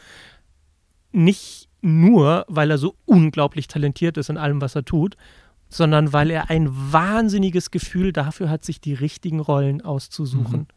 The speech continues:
Speaker 1: Ich hab letztens mal wieder so geguckt, was hat Leonardo DiCaprio in den letzten Jahren gemacht? Eigentlich, also wenn man jetzt mal, ne, Titanic war so sein Start, dann kam Der Mann in der eisernen Maske, aber dann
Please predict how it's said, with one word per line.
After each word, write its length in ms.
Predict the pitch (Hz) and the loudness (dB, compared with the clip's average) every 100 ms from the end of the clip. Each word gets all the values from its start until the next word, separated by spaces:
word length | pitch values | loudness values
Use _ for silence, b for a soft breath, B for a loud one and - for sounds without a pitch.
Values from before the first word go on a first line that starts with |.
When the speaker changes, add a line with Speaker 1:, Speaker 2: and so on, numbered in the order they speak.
| B B B B B B _ _ - | B B B B B B _ _ -6
Speaker 1:
Ich 140 | 156 | -2
hab 120 | 165 | 0
letztens 360 | 170 - 214 - | -2 -2 -4 -2
mal 100 | 175 | 0
wieder 160 | 180 | 0
so 80 | 165 | 0
geguckt, 380 | 156 - 208 - | -2 -2 -4 -2
was 160 | 180 175 | -4 -4
hat 80 | |
Leonardo 380 | 175 160 165 165 | -4 -4 -2 -4
DiCaprio 420 | 151 - - 180 | -4 -6 -6 -4
in 60 | 156 | -4
den 100 | 147 | -4
letzten 260 | 156 - 156 | -6 -8 -4
Jahren 320 | 143 143 147 | -2 -2 -4
gemacht? 580 | 135 139 196 - - _ _ _ _ _ _ _ _ _ _ _ _ _ _ _ _ _ _ - | -2 0 -2 -8 -20 _ _ _ _ _ _ _ _ _ _ _ _ _ _ _ _ _ _ 0
Eigentlich, 680 | 170 240 180 147 202 - | 0 2 0 0 -2 -2
also 240 | 156 160 151 | -2 -2 2
wenn 100 | 160 | 2
man 100 | 175 | 2
jetzt 160 | 175 | 0
mal, 260 | 170 156 - | 0 0 0
ne, 160 | 190 247 | -2 -2
Titanic 460 | - 156 160 190 165 | -4 0 0 0 -2
war 100 | 147 | -4
so 80 | |
sein 160 | 147 135 | -2 -6
Start, 320 | - 165 - | -2 -2 -2
dann 100 | 156 | -4
kam 180 | 156 151 | -4 -4
Der 100 | 147 | -4
Mann 140 | 147 | -4
in 100 | 151 | -4
der 100 | 143 | -6
eisernen 340 | 143 143 139 135 | -6 -6 -4 -4
Maske, 420 | 160 - 247 269 b b b b _ _ | -6 -8 -10 -10 b b b b _ _
aber 520 | - 180 190 151 262 - _ _ - - - | 0 0 2 2 2 -4 _ _ -20 -6 2
dann 440 | 208 170 220 | 4 4 2